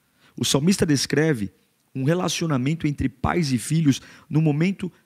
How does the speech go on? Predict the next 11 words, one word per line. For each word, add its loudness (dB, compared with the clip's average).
que -12
estão -8
ao -2
redor 0
da -6
mesa. -6
Mesa? 2
Mesa? 0
Hoje 6
em 4
dia 4